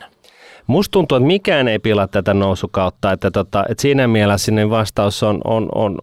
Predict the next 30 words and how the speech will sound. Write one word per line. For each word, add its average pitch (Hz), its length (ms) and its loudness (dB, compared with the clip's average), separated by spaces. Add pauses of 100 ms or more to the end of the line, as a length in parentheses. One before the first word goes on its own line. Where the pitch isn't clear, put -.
on 104 180 -4
ei, 101 300 0
että 85 240 -4
ei, 104 180 0
ei 107 220 2
missään 110 320 -2
tapauksessa 98 640 -2
pilaa 92 280 0
tätä 95 240 0
nostokautta, 90 640 -4
koska 98 260 -2
tosiaan 104 400 0
niinku 104 200 -2
sitä 98 220 -4
rahaa 117 360 2
on 127 140 0 (600)
ja 135 100 0
tulee 127 520 2
ja, 120 280 0
ja 113 140 0
tota, 113 460 0 (440)
ja 110 200 0
k-, 117 220 -10 (320)
siis 113 280 -2
käytännössä 117 600 2
kokonainen 123 460 0
sukupolvi 104 840 0
sijoittajia 95 800 0
on, 101 220 0
on 101 300 0